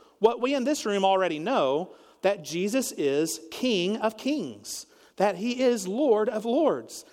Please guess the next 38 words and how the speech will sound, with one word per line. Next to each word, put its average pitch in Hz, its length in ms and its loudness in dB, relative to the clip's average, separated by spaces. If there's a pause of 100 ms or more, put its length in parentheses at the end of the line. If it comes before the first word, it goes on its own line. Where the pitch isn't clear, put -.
(100)
<clears throat> - 160 -20
that - 1400 -2
he 214 140 0
sits 262 360 0
on 262 100 2
a 247 80 2
throne 208 520 -2 (520)
at 190 140 2
the 208 80 6
right 190 340 2
hand 233 240 0
of 220 80 4
the 214 80 0
Father 180 480 0 (300)
and 190 160 0
sovereignly 220 760 2
rules 156 580 2
and 175 240 -4
reigns 175 480 0 (280)
over 196 380 4
his 180 340 0
eternal 170 560 -4
kingdom. 139 520 -8 (300)
He 202 200 0
is 170 500 4
King 170 640 -2 (300)
Jesus. 156 880 -2 (720)
This, 240 280 4
however, 208 440 2
is 196 240 2
not 220 520 2
the 185 100 2
place 165 560 0
or 180 180 2
role 143 440 4
of 139 160 -8
the 151 180 -12
angels. 180 880 -10